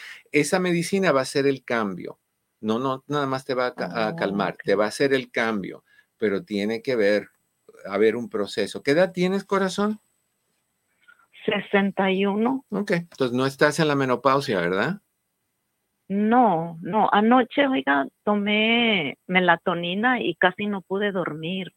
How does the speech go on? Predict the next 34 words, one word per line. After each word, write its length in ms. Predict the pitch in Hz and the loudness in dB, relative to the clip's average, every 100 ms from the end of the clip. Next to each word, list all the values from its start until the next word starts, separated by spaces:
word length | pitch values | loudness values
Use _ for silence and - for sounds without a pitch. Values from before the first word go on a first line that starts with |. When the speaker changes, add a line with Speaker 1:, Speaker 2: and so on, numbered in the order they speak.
| - | -14
Speaker 2:
o 120 | 151 | -8
no 280 | 160 170 175 | -6 -6 -6
sé 160 | 180 - | -8 -8
qué. 320 | - 165 160 170 _ - - _ - | -8 -6 -6 -10 _ -20 -20 _ 2
Speaker 1:
Bueno, 240 | 143 135 | 4 4
la 120 | 123 | 2
melatonina 560 | 127 127 127 131 139 165 | 2 0 0 0 2 2
Speaker 2:
Sí, 60 | |
me 60 | 165 | 2
Speaker 1:
no, 240 | 151 139 139 | 0 0 0
no, 420 | 139 139 143 117 | 0 2 0 -2
no, 800 | 120 123 127 131 131 127 113 73 69 69 | -6 -4 -2 -2 -2 -2 -4 -6 -12 -14
no 460 | 113 117 120 127 120 | -12 -6 -4 -4 -4
te 120 | 123 | -4
pone 480 | 120 120 120 113 101 | -4 -2 -4 -4 -4
despierta, 600 | 98 - 110 98 - 85 | -6 -6 -2 -2 -2 -6
te, 260 | 92 87 | -4 -4
te 220 | - - 87 | -6 -4 -2
debe 180 | 92 | 0
de 120 | 98 101 | 0 -2
ayudar 300 | 95 92 95 | -2 -2 -2
a 80 | |
dormir. 340 | 95 92 95 - | -2 -6 -8 -10
Yo 220 | 107 139 | -2 0
iría, 440 | 196 202 123 147 175 | 0 0 -2 -2 -4
¿dónde 260 | - 156 190 | -2 2 2
vives 340 | 165 147 143 | 0 -2 -2
tú, 140 | - 104 | -6 -6
corazón? 360 | 92 90 110 | -4 -4 -6
¿En 120 | 101 151 | -2 0
Riverside? 540 | 185 131 - - - _ _ _ _ _ _ _ _ _ _ _ - | 2 0 -2 -10 -12 _ _ _ _ _ _ _ _ _ _ _ 6
Speaker 2:
Sí, 240 | 247 190 151 | 6 6 4
ajá. 140 | 123 | 0
Speaker 1:
Ok, 140 | 110 | 2